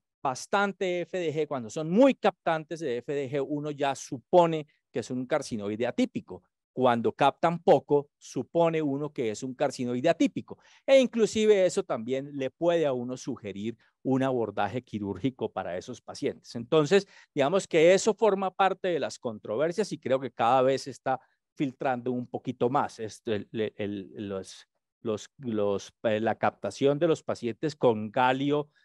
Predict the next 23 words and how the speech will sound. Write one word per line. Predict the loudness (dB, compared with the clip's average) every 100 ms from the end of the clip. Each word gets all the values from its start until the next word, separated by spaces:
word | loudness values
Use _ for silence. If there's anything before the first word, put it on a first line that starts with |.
| _ _
dota, | 4 6 6 2 0 _
pues | 2 2 0 -12
realmente, | -6 -4 -4 -8 -8 -10
pues, | -10 -10 -12
es | -12
muy, | -2 2 2 0 -6 -10
eh, | -8 -8 -10 _ _
digamos, | -16 -12 -12 -12
eh, | -16 -16 -12
es, | -12 -12 -18 -20 _
es | -8 -2
muy | 6 8 8
fuerte, | 6 6 6 4 2 2
es | 2
muy | 6 8 8
específica, | 4 -4 -8 -10 -12 -8 0 2
es | 2
muy | 0 -2 -2
sensible, | -4 -8 -6 -6 -4 -6 _ _ _ _
¿sí? | -10 -8 -8
Entonces, | -10 -2 0 4 4 4 2 _ _ _
el | 2 2
pet, | 4 4 2